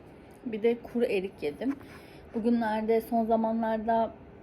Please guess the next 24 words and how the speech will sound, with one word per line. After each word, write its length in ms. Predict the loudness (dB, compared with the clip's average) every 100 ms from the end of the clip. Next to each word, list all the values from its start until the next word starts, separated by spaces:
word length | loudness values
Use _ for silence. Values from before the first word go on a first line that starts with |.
| -20 -8 -4
e, 200 | -4 -4
kabızlığım 720 | -4 0 0 2 4 4 4
<laughs> 20 | 4
üzerimde. 640 | 4 4 4 2 2 -2 -6 -18 -20 -20 -2
Kabız 280 | -2 0 2
oluyorum 500 | 2 4 0 0 -2
ne 80 | -4
yazık 400 | -6 -8 -12 -2
ki. 180 | 0 0 -8 -16 -12 -4
O 40 | 2
da 260 | 2 2 -2
biraz 320 | 2 2 2
rahatsız 460 | 0 0 -2 -2 -2
ediyor 300 | 0 -2 -4
beni. 300 | -4 -2 -2 -4 -20 -20 -20 -20 -20 -20 -20 -20 -20 -20 -20 -20 -20 -20 -20 -18 -20 -6 2
Biraz 300 | 6 6 4
kilo 220 | 4 6
aldım. 460 | 6 4 -2 -4 -4 -4 -2
Hatta 440 | 0 6 6 8
bayağı 280 | 4 4 2
bir 60 |
kilo 260 | 0 0 2
aldım. 380 | 4 4 4 4
<laughs> 120 | 4